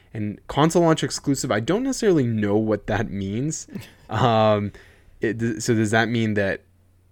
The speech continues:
Speaker 1: it's
Speaker 2: I think they'll get it first.
Speaker 1: Okay.
Speaker 2: Uh, but
Speaker 1: It's gonna come to other platforms
Speaker 2: who
Speaker 1: at
Speaker 2: knows?
Speaker 1: some
Speaker 2: Yeah,
Speaker 1: point.
Speaker 2: it could
Speaker 1: Gotcha.
Speaker 2: be, you know, a week later or even a couple days later
Speaker 1: Yeah.
Speaker 2: or, you know,
Speaker 1: Who
Speaker 2: months
Speaker 1: knows?
Speaker 2: late, you
Speaker 1: Yeah.
Speaker 2: know.
Speaker 1: Yeah.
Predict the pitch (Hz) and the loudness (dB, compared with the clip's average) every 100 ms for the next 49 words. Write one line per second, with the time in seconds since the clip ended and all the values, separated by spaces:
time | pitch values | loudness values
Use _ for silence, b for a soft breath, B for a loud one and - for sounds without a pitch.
0 | _ - 104 98 123 - 151 151 151 143 | _ -8 -4 -4 -4 -4 -4 -4 0 2
1 | 151 151 151 135 - - - - 135 117 | 2 2 0 0 -4 -14 -16 -4 0 0
2 | 113 113 - - - - - - - 101 | -2 -8 -12 -16 -18 -20 -20 -16 -8 -6
3 | - - - 135 123 117 113 113 - - | -4 -6 -6 -4 0 0 0 -4 -8 -8
4 | - 123 120 - - - - 117 104 110 | -2 -2 -2 -8 -12 -10 -4 -2 -2 -2
5 | 98 95 92 - 82 - - 156 143 135 | -2 -2 -4 -6 -8 -6 -8 -2 0 2
6 | 127 123 131 123 117 117 113 - - - | 2 0 -2 0 0 -2 -6 -6 -6 -6
7 | 117 117 113 113 - b b b b - | -6 -6 -6 -8 -12 b b b b -8
8 | 131 123 110 110 110 120 113 131 127 131 | -4 -2 -2 -2 -6 -6 -2 -2 -2 0
9 | 127 120 120 120 120 - 113 110 113 120 | 2 2 2 2 0 -4 -6 -6 -8 -6
10 | 120 117 117 - 117 113 123 143 123 120 | -6 -4 -6 -8 -8 -4 0 0 0 -2
11 | 117 113 - 117 - 208 - 123 123 117 | -2 -2 -4 -4 -10 -12 -12 -10 -8 -8
12 | 117 120 123 135 104 92 117 - 120 87 | -8 -6 -2 0 -2 -2 -4 -6 -6 -6
13 | 67 113 - _ 110 85 | -6 -10 -16 _ -8 -8